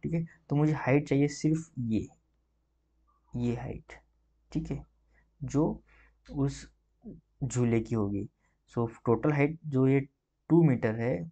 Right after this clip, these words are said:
उसमें से मुझे minus करना पड़ेगा इतना, यानी ज़ीरो पॉइंट सेवन फ़ाइव, तो ही मुझे ये actual height मिलेगी।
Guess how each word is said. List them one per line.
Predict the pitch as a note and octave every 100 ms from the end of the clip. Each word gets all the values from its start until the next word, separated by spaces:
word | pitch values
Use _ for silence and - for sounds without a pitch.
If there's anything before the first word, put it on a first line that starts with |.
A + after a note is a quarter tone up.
| -
उसमें | A#2+ B2+ A#2+
से | -
मुझे | C3 B2+ B2+
minus | A2 A2+ A#2+
करना | - A2+ A2+
पड़ेगा | A2+ A2+ -
इतना, | A2+ - A#2 B2 E3 - _ -
यानी | A#2 A#2
ज़ीरो | A2+ A2
पॉइंट | A2+ A2+
सेवन | A2+ A2+ A#2
फ़ाइव, | A2 A2 D#3+ - _ _ -
तो | A#2
ही | A#2
मुझे | A2+ B2+
ये | B2 D3+ E3
actual | - - A2+
height | A#2 -
मिलेगी। | G2+ G2